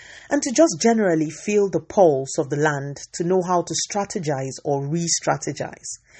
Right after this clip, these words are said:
Such expeditions were not unusual in those days, as enemies would send spies to size up other nations and discover their weak spots. Anyway, the spies came back and told Joshua with certainty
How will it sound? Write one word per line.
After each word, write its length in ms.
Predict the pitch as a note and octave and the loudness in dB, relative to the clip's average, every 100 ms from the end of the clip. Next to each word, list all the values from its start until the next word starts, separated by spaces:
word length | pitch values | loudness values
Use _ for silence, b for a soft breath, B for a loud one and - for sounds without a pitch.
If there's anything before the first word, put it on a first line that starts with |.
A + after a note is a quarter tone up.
| B B | B B
Such 300 | - A#3 - | 2 2 2
expeditions 840 | F#3 - - C#3+ G#3+ - D3+ D3 | -4 -2 -2 -2 -2 0 -2 0
were 80 | E3 | 2
not 160 | F3 F#3 | 2 0
unusual 640 | D#3 D#3 F#3 E3 D#3 D3 | 0 0 -2 2 2 2
in 140 | C#3+ | 0
those 240 | C#3+ D3+ C3 | 0 -2 -2
days, 360 | C#3+ B2+ B2+ - B B - | -6 -6 -10 -14 B B -6
as 100 | D#3+ - | -6 2
enemies 440 | A3 G#3+ G#3+ G#3 | 4 4 2 0
would 140 | E3 E3+ - | -2 -4 -2
send 240 | G#3+ G3+ G3 - | 0 0 -2 -6
spies 440 | - G3 D#3+ D3+ C#3+ | -2 0 2 0 -2
to 80 | F3 | -4
size 420 | - - G3+ G3+ | -2 2 4 4
up 160 | F3+ F3 | 2 4
other 220 | F3+ E3 | 2 2
nations 540 | E3+ D#3+ D#3+ D3 C3+ C#3 | 2 2 0 -4 -8 -6
and 160 | C#3 | -6
discover 460 | C#3 C#3+ - D3 D#3 | -6 -4 -2 0 0
their 160 | C#3+ C3+ | 0 -2
weak 200 | C#3 - | -4 -6
spots. 480 | - B2 - - - _ B B B B - | -8 -8 -10 -16 -20 _ B B B B 6
Anyway, 320 | D#4 A3 D#3 | 6 6 2
the 120 | D#3+ | 0
spies 320 | - C#4 E4+ E4+ | -2 2 2 0
came 240 | - G3+ F3 | -2 -2 0
back 300 | C3+ B2+ - | -2 -2 -8
and 140 | D3+ | -8
told 260 | - B3 G3 | -2 -4 2
Joshua 400 | F#3+ F#3 - F#3 | 0 2 2 2
with 160 | D#3+ - | 2 -4
certainty 960 | - - C#4+ C#4+ - F3+ E3 B2+ C3+ | -6 4 4 4 0 -4 -4 -8 -10